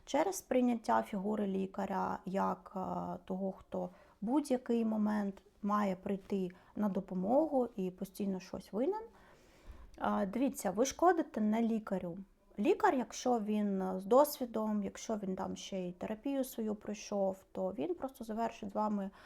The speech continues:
спілкування, на тому все закінчиться. Тому що кожен лікар, який працює більш ніж там пару років, розуміє, що, е, ну, якщо ти хочеш далі працювати, якщо ти не хочеш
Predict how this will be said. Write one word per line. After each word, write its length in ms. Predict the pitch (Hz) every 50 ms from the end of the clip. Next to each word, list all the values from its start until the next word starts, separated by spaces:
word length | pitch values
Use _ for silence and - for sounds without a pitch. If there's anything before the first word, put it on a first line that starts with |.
| - - - - -
спілкування, 640 | - - 233 - - 247 269 320 440 494 494 440 330
на 80 | -
тому 220 | - 269 269 269 269
все 160 | - - 240
закінчиться. 680 | 226 233 - - 214 190 - - - - - - - - 214 -
Тому 220 | - 214 214 233
що 320 | - - - 240 226 208 214 - - - - - - - - -
кожен 360 | - 320 320 247 226 233 220
лікар, 340 | 220 294 453 466 415 339 247
який 240 | 220 214 - 240 247
працює 680 | - - 214 - - - - 208 196 185 180 175 - - - - - - -
більш 420 | 202 185 247 247 180 180 - -
ніж 300 | - 196 196 202 - -
там 420 | - - 165 160 175 196 208 208 -
пару 240 | - 214 226 214 180
років, 440 | 185 214 262 - 554 - - 277 214 - - - - - - - - - - - - - - - - - - - _
розуміє, 720 | - - 240 214 226 247 247 247 269 349 453 480 440 330 247
що, 360 | - - - - - - 220 214 214 214 208 202 202 196 196 196 196 196 -
е, 360 | 214 - 214 214 - 220 - 214 214 - - - - 208 - - - - - _ _ _ - -
ну, 220 | - 269 285 214 -
якщо 240 | - 190 - - 311
ти 120 | 294 233
хочеш 300 | - 254 254 254 233 220
далі 280 | 202 233 214 196 180 - -
працювати, 680 | - - - - - 240 269 359 508 587 - - 254
якщо 260 | 214 190 - - - 220
ти 140 | - 208
не 80 | 202 185
хочеш 560 | - - 226 220 - - - 185 - - -